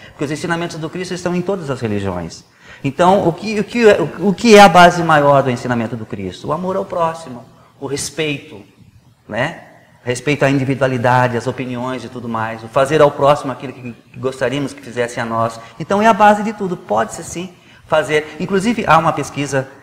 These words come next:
é, de, é, americana, é, porque é comum nos Estados Unidos aquela violência nas escolas, nas chacinas e tudo mais. Eles falaram o seguinte, que a partir do momento que eles tiraram a religiosidade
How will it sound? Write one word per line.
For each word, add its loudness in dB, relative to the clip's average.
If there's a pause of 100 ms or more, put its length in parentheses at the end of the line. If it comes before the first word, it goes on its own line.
(160)
é, 2
de, -2
é, 4
americana, 2 (400)
é, -4
porque 2
é 4
comum 0
nos 0
Estados 0
Unidos -6
aquela 2
violência -2 (260)
nas -8
escolas, 0
nas -8
chacinas -4
e -6
tudo -8
mais. -4 (580)
Eles -4
falaram 2
o -4
seguinte, -8
que -6
a -4
partir 0
do -2
momento -2
que -4
eles -8
tiraram 4
a 6
religiosidade 4